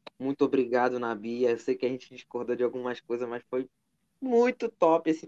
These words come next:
papo, muito top. Aprendi demais contigo, é, sobre esse lance de influência e tal. Eu tinha uma certa implicância, sim, eu vou, vou ser sincero,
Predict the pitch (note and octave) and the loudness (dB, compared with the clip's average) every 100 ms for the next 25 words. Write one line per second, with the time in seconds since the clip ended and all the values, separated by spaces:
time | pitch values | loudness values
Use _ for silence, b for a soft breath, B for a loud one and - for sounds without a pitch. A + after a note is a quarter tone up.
0 | - A2 G#2+ - _ _ _ _ - D3+ | -10 -6 -4 -6 _ _ _ _ -2 0
1 | E3 D#3+ - A#2 A#2+ _ _ - B2+ C#3 | 0 -2 -4 -2 -2 _ _ 0 2 4
2 | D3 C#3 C#3+ D3+ D#3 C#3 - C#3 - A#2 | 4 2 0 -2 0 -2 -4 -10 -8 -8
3 | B2+ D3 _ _ _ _ G#2 G#2 G2+ G2+ | -6 -8 _ _ _ _ -6 -4 -4 -6
4 | - A#2 A#2 A#2 A#2 A2+ B2 A2 G#2+ A#2+ | -6 -4 -4 -4 -4 -6 -12 -6 -4 -4
5 | B2+ A2 - A2 B2+ A#2+ A#2 C3+ C3+ b | -6 -10 -4 -2 0 -2 -4 -6 -8 b
6 | b - C3 C3 B2+ C#3+ C#3+ C#3 B2 B2 | b -4 -4 -4 -10 -8 -8 -6 -6 -8
7 | B2+ - A#2+ C#3 F3+ - A#2 A#2 A#2 G#2 | -12 -10 -8 -8 -8 -6 -4 -2 0 -2
8 | A#2 A#2 A2+ - B2 A#2+ A#2+ C#3+ | -4 -12 -14 -14 -8 -2 2 2